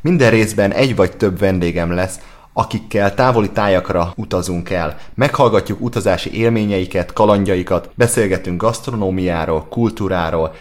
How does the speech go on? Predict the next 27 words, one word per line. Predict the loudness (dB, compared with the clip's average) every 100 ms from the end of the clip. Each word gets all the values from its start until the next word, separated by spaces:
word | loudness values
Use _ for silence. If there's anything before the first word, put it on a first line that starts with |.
| -6
távoli | 0 2 2
népekről. | 0 -2 -6 -10 -6 -6 -8 -14 -2
De | 0
lesznek | 0 0 -2 -2
konkrét | 0 0 0 -2 -4
utazási | -6 -6 -2 -2 -4
tippek | -6 -6 -4 -4
és | -6 -6
trükkök | -8 -6 -6
is, | -6 -8 -12 -6
amiket | -2 0 0
akár | 0 -2 -2
ti | 0 0
is | 2
használhattok | 0 0 0 0 -2 -2 -2 -2 -6
legközelebbi | -2 -2 -2 -4 -2 -2 -4
utazásatok | -6 -4 -2 -2 -4 -6 -4
alkalmával. | -4 -2 -2 -2 -4 -6 -6
A | 0
műsor | 2 4 4
formátuma | 4 4 4 4 2 0
podcast, | 2 0 0 -4 -4 -8 -16 -20 -6
amit | -2 2
legegyszerűbben | 4 4 4 2 4 4
úgy | 2
tudnék | 0 2 0 0
elmagyarázni, | -2 0 0 2 2 0 0 -4